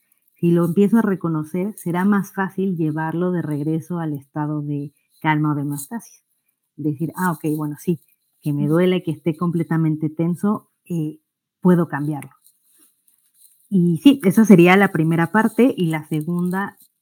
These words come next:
para mí también, como invitarlos a reflexionar en, eh, como les decía, qué se siente o cómo se siente la paz. Cómo se percibe tu cuerpo y cuáles son las ideas que tienes cuando te sientes en paz y tranquilo o tranquila.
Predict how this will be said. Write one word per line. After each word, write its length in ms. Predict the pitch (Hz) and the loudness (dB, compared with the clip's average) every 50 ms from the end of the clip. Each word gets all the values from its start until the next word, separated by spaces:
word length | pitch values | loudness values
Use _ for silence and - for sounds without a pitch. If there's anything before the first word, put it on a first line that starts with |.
| _ _ _ | _ _ _
para 180 | - 175 170 165 | -4 -2 0 0
mí 140 | 170 170 156 | 0 -2 -2
también, 500 | - 170 165 165 165 165 165 165 170 160 | -2 -2 -2 0 0 0 0 0 -2 -2
como 280 | - - 170 170 160 | -2 -2 0 0 0
invitarlos 520 | 160 156 151 151 156 - 165 160 170 165 - | 0 0 -2 -2 -2 -2 -2 -2 -2 -2 -2
a 80 | - 165 | -4 -6
reflexionar 840 | 156 156 151 - 160 151 151 _ - 160 151 151 156 156 160 165 165 | -6 -6 -8 -8 -10 -10 -10 _ -4 -4 -2 -2 -4 -4 -4 -4 -4
en, 280 | 156 151 151 151 151 _ _ _ _ _ _ _ _ _ _ _ _ _ _ _ _ | -4 -4 -4 -6 -10 _ _ _ _ _ _ _ _ _ _ _ _ _ _ _ _
eh, 160 | - - 165 - | -20 -20 -14 -8
como 140 | - 160 160 | -6 -4 -4
les 120 | 156 151 | -4 -4
decía, 260 | 147 147 - 165 160 - _ | -6 -4 -4 -4 -4 -2 _
qué 100 | 196 175 | -4 0
se 140 | - 190 | 0 -2
siente 420 | 170 - - 190 175 175 165 147 165 | -2 0 -2 -2 -2 0 -2 -4 -6
o 80 | 156 | -8
cómo 220 | - - 175 175 165 | -6 -4 -4 -4 -4
se 140 | - 175 143 | -4 -6 -6
siente 320 | - 175 165 160 151 165 | -4 -4 -6 -4 -4 -4
la 140 | 156 147 143 - | -6 -6 -8 -10
paz. 140 | - 156 - - _ _ _ _ _ _ _ _ _ _ _ _ _ _ _ _ _ _ | -16 -20 -20 -20 _ _ _ _ _ _ _ _ _ _ _ _ _ _ _ _ _ _
Cómo 300 | _ _ 185 185 190 190 | _ _ 2 4 4 2
se 160 | 185 190 190 170 | 2 2 0 -2
percibe 640 | - - 170 165 160 - - 190 180 170 190 185 | 0 -4 -6 -6 -6 -4 -4 -2 -2 0 -2 -2
tu 220 | - - 160 151 | -4 -6 -10 -10
cuerpo 500 | - - 175 180 180 175 - - 185 185 | -6 -6 -4 -4 -4 -6 -6 -6 -4 -4
y 40 | 185 | -4
cuáles 340 | 180 - 180 175 190 185 - | -4 -4 -4 -2 -2 -4 -4
son 160 | - 180 180 180 | -4 -6 -6 -6
las 180 | 180 165 - | -6 -6 -4
ideas 480 | 180 175 156 156 180 185 196 208 196 - | -4 -4 -2 -2 -2 -2 -2 -4 -6 -6
que 140 | - 185 - | -6 -8 -8
tienes 500 | - - 170 160 165 175 180 190 185 - | -6 -6 -4 -2 -2 -2 -2 -4 -6 -8
cuando 320 | _ 175 160 160 160 156 | _ -6 -6 -4 -4 -6
te 180 | 156 - 156 143 | -6 -6 -8 -8
sientes 540 | - - 170 165 165 156 - 175 170 - | -4 -4 -4 -4 -4 -4 -4 -6 -6 -6
en 180 | - 156 151 147 | -6 -8 -8 -8
paz 200 | - 156 151 135 - | -8 -10 -12 -8 -8
y 60 | 165 | -10
tranquilo 600 | 156 - 151 143 139 139 139 160 156 156 156 143 | -10 -8 -12 -12 -12 -10 -8 -6 -4 -4 -4 -4
o 20 | |
tranquila. 440 | 131 131 135 139 139 - 151 151 - | -4 -6 -8 -8 -8 -10 -10 -10 -12